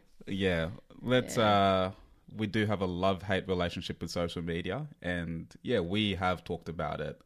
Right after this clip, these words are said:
Speaker 1: so much, particularly as minimalists.
Speaker 2: Mm.
Speaker 1: Um, but before we get into that, uh, you know, I think it's, when we look at the progression of the internet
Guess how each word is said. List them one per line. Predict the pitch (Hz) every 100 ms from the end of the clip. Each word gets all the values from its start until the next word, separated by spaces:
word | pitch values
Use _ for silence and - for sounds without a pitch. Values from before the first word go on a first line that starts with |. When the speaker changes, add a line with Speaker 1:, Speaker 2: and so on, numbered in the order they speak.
| _ _ _ _ _ _
Speaker 1:
so | - - 101 101
much, | 92 80 - -
particularly | 82 98 - 85 80 -
as | 85 80
minimalists. | 85 85 82 80 - - - _ _ -
Speaker 2:
Mm. | 180 175 82
Speaker 1:
Um, | 85 82 80 82
but | 80
before | 101 127 160
we |
get | 117 101
into | 90 95
that, | 87 87 -
uh, | - - -
you | 101
know, | 90 73
I | 95
think | - 143 147
it's, | - - - - _ _ _ -
when | - 147
we |
look | 160 -
at | -
the | 120
progression | - 90 98 95 107
of | - 92 85
the | 85 85
internet | 85 - 78 -